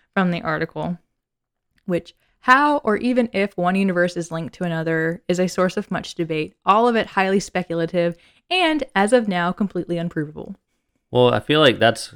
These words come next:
Speaker 2: kind of the whole deal of being, like, a theoretical physicist.
Speaker 1: That would make sense.
Speaker 2: Like, you're trying to figure out things that don't make sense, you know?
Speaker 1: Mm-hmm.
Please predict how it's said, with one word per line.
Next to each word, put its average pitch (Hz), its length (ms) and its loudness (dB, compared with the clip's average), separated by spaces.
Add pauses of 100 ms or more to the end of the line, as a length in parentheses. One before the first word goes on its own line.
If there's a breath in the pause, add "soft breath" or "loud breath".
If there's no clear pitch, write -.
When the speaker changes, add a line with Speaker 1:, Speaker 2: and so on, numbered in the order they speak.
Speaker 2:
kind 117 180 2
of 104 80 0
the 98 60 0
whole 107 240 0
deal 98 420 -2
of 95 260 -16
being, 95 240 -6
like, 87 160 -12
a 87 80 -18 (180)
theoretical 90 580 -8
physicist. - 600 -12
Speaker 1:
That 185 140 4
would 170 140 2
make 156 160 -6
sense. 156 180 -10
Speaker 2:
Like, - 300 -2
you're 110 200 0
trying 113 400 2
to 107 120 -6
figure 107 400 0
out 110 280 4
things 123 420 0
that 101 200 -2
don't 104 240 -2
make 92 180 -8
sense, - 540 -14 (100)
you 98 120 -10
know? 90 280 -12
Speaker 1:
Mm-hmm. 175 320 0